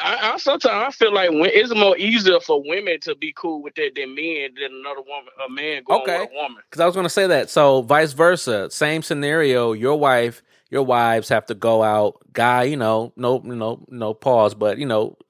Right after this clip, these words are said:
Speaker 2: handsome guy, bringing in a lot of money. Um, he has, she has to go with him. Same flight, your hotel, same hotel, but different rooms, of course. Hey, would, would, and you gotta go to L A.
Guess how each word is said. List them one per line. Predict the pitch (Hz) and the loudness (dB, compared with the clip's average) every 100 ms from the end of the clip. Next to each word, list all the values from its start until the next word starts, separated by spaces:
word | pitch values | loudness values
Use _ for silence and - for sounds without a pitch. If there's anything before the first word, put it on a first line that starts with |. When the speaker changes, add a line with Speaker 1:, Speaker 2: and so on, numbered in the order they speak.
| 53 | -8
Speaker 2:
handsome | 123 139 139 123 | -2 -2 -4 0
guy, | 120 123 123 120 - _ _ _ _ | 4 4 4 2 0 _ _ _ _
bringing | 135 143 139 | -4 -2 0
in | 135 | 0
a | 131 | 2
lot | 123 123 | 2 2
of | |
money. | 123 127 127 127 123 - _ _ _ - | 2 2 2 0 -4 -8 _ _ _ -12
Um, | 107 110 107 104 98 95 _ _ _ _ _ _ _ | -8 -6 -6 -6 -10 -16 _ _ _ _ _ _ _
he | 120 135 | 2 2
has, | 120 | 2
she | - | 2
has | 131 120 | 0 0
to | |
go | 113 117 | 0 2
with | 113 110 | 2 0
him. | 127 113 113 117 - | -2 -2 -4 -10 -12
Same | - 117 123 | -6 -4 -2
flight, | - 120 120 113 - _ _ _ _ - | 0 2 4 2 -4 _ _ _ _ -8
your | 107 | -2
hotel, | 123 131 135 | -2 0 0
same | - 156 147 | 2 0 2
hotel, | 143 - 139 | 0 4 4
but | 120 110 | 4 0
different | 120 131 123 | -2 -2 -4
rooms, | 123 110 | -4 -6
of | 104 | -6
course. | - 113 110 - - _ _ _ _ _ _ _ _ _ _ _ _ _ _ - | 0 2 2 -2 -12 _ _ _ _ _ _ _ _ _ _ _ _ _ _ -4
Hey, | 110 | -2
would, | 107 104 - - | -2 -6 -10 -6
would, | 113 101 | -4 -4
and | 110 113 | -4 -2
you | |
gotta | 120 117 | 2 2
go | 113 | 4
to | |
L | 104 117 | 4 2
A. | 107 87 - | 2 -2 -10